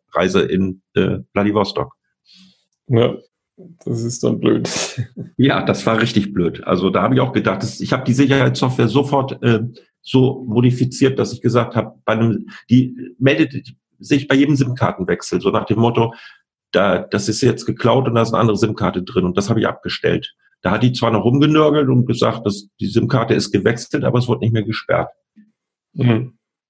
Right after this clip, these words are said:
Speaker 1: Das wär, ist übrigens auch so ein Punkt, dass ich nur raten kann, jedem, wenn man dieses ganze Online-Gedöns mitnimmt.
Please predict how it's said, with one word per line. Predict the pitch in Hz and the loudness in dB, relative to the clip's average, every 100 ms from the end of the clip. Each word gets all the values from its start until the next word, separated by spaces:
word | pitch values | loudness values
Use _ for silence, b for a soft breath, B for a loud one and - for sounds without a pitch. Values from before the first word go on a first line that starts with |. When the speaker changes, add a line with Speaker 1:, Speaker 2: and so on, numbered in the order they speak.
| _ - | _ -2
Speaker 1:
Das | 131 | 0
wär, | 135 147 - | 2 2 2
ist | 131 | 2
übrigens | 131 131 143 139 | 2 2 2 2
auch | 139 127 | 0 0
so | 127 113 | 0 0
ein | |
Punkt, | 131 127 120 123 | 2 2 2 0
dass | 117 123 | -2 0
ich | 120 - 135 | -2 -2 2
nur | 143 139 | 2 2
raten | 135 135 131 | 0 0 -2
kann, | 135 127 123 | 0 2 2
jedem, | 123 123 120 117 - _ | 2 2 0 -2 -16 _
wenn | 131 165 | -2 2
man | 127 123 - - _ _ | 0 0 -6 -20 _ _
dieses | 120 123 123 | 0 2 2
ganze | 123 123 123 113 | 0 2 2 2
Online-Gedöns | - 127 127 123 120 120 117 - | 2 2 4 2 4 2 2 -2
mitnimmt. | 160 135 123 - | -2 2 2 0